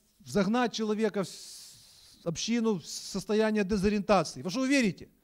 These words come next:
А я вам щас скажу пару примеров, вы перестанете в это верить. И вы говорите. Люди: «Подожди, стоп». Они цепляются за доктрины, вы забираете. Это солома. Она щас,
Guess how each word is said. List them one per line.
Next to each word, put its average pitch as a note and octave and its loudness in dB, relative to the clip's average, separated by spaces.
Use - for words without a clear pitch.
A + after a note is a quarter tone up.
А D3+ -12
я F#3 0
вам A3+ 0
щас G3 -6
скажу G#3+ -4
пару G#3 0
примеров, G3+ -2
вы E3+ -6
перестанете F3+ -4
в - -6
это D#3+ -8
верить. C3 -8
И B2 -14
вы C3 -14
говорите. F3+ -6
Люди: C3+ -14
«Подожди, C3+ -12
стоп». C3 -12
Они D#3 -6
цепляются G#3+ -2
за G3+ 4
доктрины, G#3+ 0
вы F#3 0
забираете. G3 -2
Это E3+ -6
солома. A3+ 2
Она D3+ -12
щас, E3+ -14